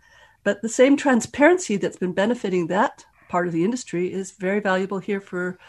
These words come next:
the vulnerability side as well. So this is where we've been coming at from a software bill of materials perspective, and we're trying to take and leverage some of the work that's been done in other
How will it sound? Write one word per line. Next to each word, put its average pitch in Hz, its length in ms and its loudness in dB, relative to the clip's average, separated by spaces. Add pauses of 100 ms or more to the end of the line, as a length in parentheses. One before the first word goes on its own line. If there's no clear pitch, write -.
(120)
the 180 80 -10
vulnerability 226 600 4
side 156 320 -4
as 170 140 -6
well. 190 340 -2 (600)
So 165 580 -2 (100)
this 220 240 -4
is 226 160 -8
where 180 200 -2
we've 180 180 -6
been 165 120 -8
coming 170 340 -8
at - 260 -8
from 160 160 -10
a 160 40 -8
software 160 320 -6
bill 156 120 -10
of 156 80 -10
materials 156 460 -10
perspective, 165 840 -8
and 156 260 -8
we're 165 80 -6
trying 165 240 -6
to 165 100 -10
take 170 240 -10
and 165 160 -6
leverage 170 240 -4
some 170 120 -12
of - 20 -10
the 160 80 -6
work 160 180 -8
that's - 140 -18
been 160 140 -2
done 160 160 4
in 156 100 2
other 185 340 -6